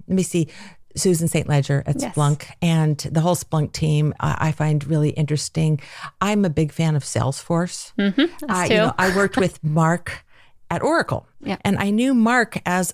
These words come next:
Speaker 1: a leader at Oracle, and I have watched him lead. So we, Mark and I grew up together, so to
Speaker 2: Mm-hmm.
Speaker 1: speak, and early days at Oracle. I have to admit,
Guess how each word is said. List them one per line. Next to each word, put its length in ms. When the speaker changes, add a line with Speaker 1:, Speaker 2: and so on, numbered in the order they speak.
Speaker 1:
a 60
leader 400
at 200
Oracle, 460
and 180
I 160
have 300
watched 600
him 680
lead. 300
So 120
we, 180
Mark 240
and 80
I 60
grew 340
up 200
together, 400
so 180
to 100
Speaker 2:
Mm-hmm. 40
Speaker 1:
speak, 420
and 420
early 260
days 260
at 100
Oracle. 400
I 100
have 160
to 100
admit, 680